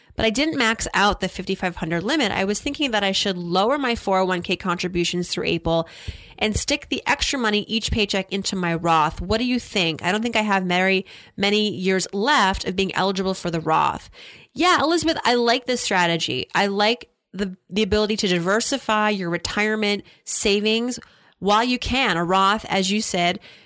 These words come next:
and it's true, you'll max out at some point based on your income. You'll be, uh, ineligible to save for a Roth, uh, once you make a certain amount of money. I believe it's, like,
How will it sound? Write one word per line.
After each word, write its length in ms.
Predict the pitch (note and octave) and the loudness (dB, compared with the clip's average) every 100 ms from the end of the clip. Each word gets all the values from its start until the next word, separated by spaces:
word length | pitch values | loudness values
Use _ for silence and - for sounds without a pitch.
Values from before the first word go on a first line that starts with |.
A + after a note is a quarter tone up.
| - _ - | -20 _ -4
and 100 | F#3 | -2
it's 160 | - | 0
true, 440 | - D#4+ B3+ G3 F#3 | 0 2 2 2 0
you'll 440 | F#3+ A3 A3+ A#3 - | 0 2 4 2 -2
max 460 | G3+ G#3 G3+ G#3 - | -4 0 0 0 0
out 180 | B3 A3 | 2 2
at 140 | - | 0
some 180 | - F3+ | -2 -2
point 500 | - E3+ E3 - - | -2 0 -2 -4 -4
based 280 | F#3 F#3+ F#3+ | 0 0 0
on 120 | F3+ | -2
your 120 | E3+ | -4
income. 540 | - A3+ G#3+ F#3 E3 - | -2 -4 -2 -4 -4 -4
You'll 320 | F3 F3+ F3+ | -2 0 0
be, 360 | F3 - - - | -2 -4 -4 -4
uh, 320 | F3 F3 E3+ - | -4 -2 -2 -4
ineligible 680 | G#3+ G#3+ C#4 B3 E3 C#3+ A2+ | -2 0 0 0 0 -2 -2
to 140 | - F#3 | -4 -4
save 280 | - F3 | 0 0
for 220 | D#3+ F3 D#3+ | 0 -2 0
a 20 | |
Roth, 460 | D#3+ D3+ D#3 - - - - - - - | 4 4 2 -2 -18 -20 -20 -20 -20 -6
uh, 160 | E3+ E3 | -4 0
once 260 | F#3 G3+ G#3+ | 0 0 0
you 60 | |
make 220 | G3 F3+ - | 2 0 -2
a 100 | F3+ | -4
certain 240 | - F#3 | -4 -2
amount 180 | F3+ F3 | 0 0
of 60 | |
money. 140 | E3+ E3+ | 0 0
I 40 | |
believe 260 | E3 F3 F3 | 0 0 -2
it's, 120 | E3+ | -2
like, 120 | E3+ | -8